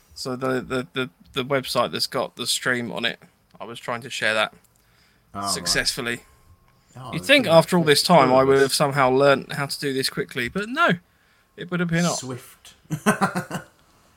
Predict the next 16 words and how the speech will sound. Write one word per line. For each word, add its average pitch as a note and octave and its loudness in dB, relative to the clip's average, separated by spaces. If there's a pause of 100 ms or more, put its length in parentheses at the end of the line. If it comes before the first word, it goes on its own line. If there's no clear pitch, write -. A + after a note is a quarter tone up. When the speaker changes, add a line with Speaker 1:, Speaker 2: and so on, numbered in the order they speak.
(1080)
Speaker 1:
There - -16
we - -18
go. - -14 (1700)
Speaker 2:
Um, F2+ -14
Speaker 1:
Right. - -12
Speaker 2:
but - -20
yeah, G#2 -10
I F2 -12
was F2+ -16
very F#2 -12
impressed E2+ -18
Speaker 1:
There G3 -6
Speaker 2:
with G#3+ -2
Speaker 1:
you A#3 4
Speaker 2:
it. F3+ 2
Speaker 1:
go. F3 -6